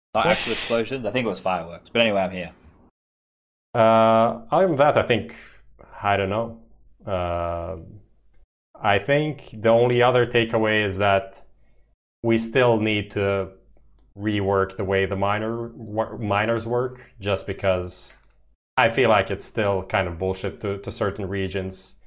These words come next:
Speaker 3: in the way the, the slots are, are being dist-, distributed.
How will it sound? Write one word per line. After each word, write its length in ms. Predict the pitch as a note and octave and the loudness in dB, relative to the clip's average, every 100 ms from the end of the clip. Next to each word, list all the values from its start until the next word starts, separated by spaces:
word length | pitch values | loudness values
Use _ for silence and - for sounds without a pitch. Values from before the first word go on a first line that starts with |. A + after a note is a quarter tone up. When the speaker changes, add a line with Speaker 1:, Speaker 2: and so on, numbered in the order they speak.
| - _ _ | -20 _ _
Speaker 3:
in 120 | A#2 G2+ | -8 -4
the 100 | G2 | 0
way 320 | G2 F#2 F#2 | 2 2 0
the, 200 | F#2 F#2+ | -2 -4
the 140 | F#2+ | -4
slots 400 | F#2 F2+ F2 - | -6 -4 -4 -4
are, 380 | F2+ F2 F2+ - | -8 -8 -10 -10
are 140 | G2+ F2+ | -8 -6
being 300 | F#2 F2+ F2 | -6 -8 -8
dist-, 380 | F#2+ - - G2+ | -10 -12 -14 -12
distributed. 720 | F#2+ - F#2+ F#2+ - G2 | -10 -8 -8 -8 -8 -8